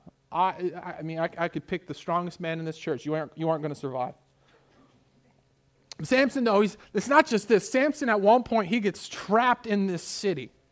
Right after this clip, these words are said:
right? He gets trapped in this city, and he has to escape and get out because at this point, he doesn't wanna kill a bunch of people, but he's trapped, and so he gets to the gates of this city,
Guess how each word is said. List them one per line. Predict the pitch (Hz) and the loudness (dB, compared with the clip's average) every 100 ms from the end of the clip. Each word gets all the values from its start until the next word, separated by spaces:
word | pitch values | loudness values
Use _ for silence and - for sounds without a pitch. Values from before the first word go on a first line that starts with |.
| _ _ _ | _ _ _
right? | 165 180 | 0 0
He | 214 | 2
gets | 202 - | -2 -4
trapped | - 220 233 - | -2 2 2 0
in | 220 | -4
this | 208 | -4
city, | - 196 175 151 - - | -4 -4 -4 -6 -10 -8
and | 185 196 | 0 2
he | |
has | 180 233 220 | 2 0 -2
to | - 220 | 0 0
escape | 202 - 202 202 | 0 0 0 0
and | 180 | -2
get | 180 | 0
out | 170 165 - - | 2 2 0 -8
because | 196 190 190 | 2 4 4
at | |
this | 190 339 | 4 4
point, | - 220 196 | 4 -2 2
he | |
doesn't | 208 269 294 | 4 4 4
wanna | 269 220 175 | 2 2 0
kill | - 233 247 | 0 0 2
a | |
bunch | 160 156 147 | 0 -2 -4
of | |
people, | - 135 131 156 - - | -10 -10 -8 -12 -14 0
but | 208 | 2
he's | 208 214 | 2 0
trapped, | - - 240 254 - - - | -4 2 4 4 0 -10 -6
and | 208 214 | -4 0
so | 247 | 4
he | 233 240 | 4 2
gets | 170 - 302 330 - | 0 4 4 4 -4
to | - 285 | 0 0
the | 190 | 0
gates | 147 214 277 - | 2 2 2 0
of | - 226 185 | 0 0 2
this | 202 202 | 0 0
city, | - 233 208 135 | -4 0 0 -2